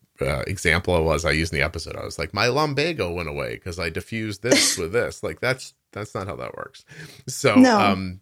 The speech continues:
Speaker 1: but anyway,
Speaker 2: No.
Speaker 1: you're really lovely. Thank you for coming
Speaker 2: Oh,
Speaker 1: on.
Speaker 2: no. You're lovely, too.
Speaker 1: Oh, nobody ever calls me lovely back. Thank you.
Speaker 2: <laughs> Or, or, uh, what's the word for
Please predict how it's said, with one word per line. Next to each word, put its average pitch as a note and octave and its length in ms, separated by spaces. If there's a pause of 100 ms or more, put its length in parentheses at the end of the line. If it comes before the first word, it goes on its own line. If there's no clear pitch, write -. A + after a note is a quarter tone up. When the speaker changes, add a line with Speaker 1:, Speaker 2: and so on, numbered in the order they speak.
(140)
Speaker 1:
but C#3+ 120
anyway, D3+ 320
Speaker 2:
No. - 240 (480)
Speaker 1:
you're E3 160
really G3 200
lovely. A#2+ 460
Thank A#2+ 240
you - 200
for F2 280 (300)
coming D4 200
Speaker 2:
Oh, A#3 120
Speaker 1:
on. A#3 60
Speaker 2:
no. A3 100 (220)
You're C#4 100
lovely, A#3 340
too. A3+ 460
Speaker 1:
Oh, B2 340 (180)
nobody G#3+ 320
ever A#3 160
calls C4 280
me F#3 100
lovely G#2+ 320
back. E3 380 (100)
Thank - 280
you. - 200 (100)
Speaker 2:
<laughs> F#4 140 (880)
Or, - 300
or, A#3+ 420
uh, A3+ 80
what's B3 280
the B3+ 280
word A3 280
for A3 280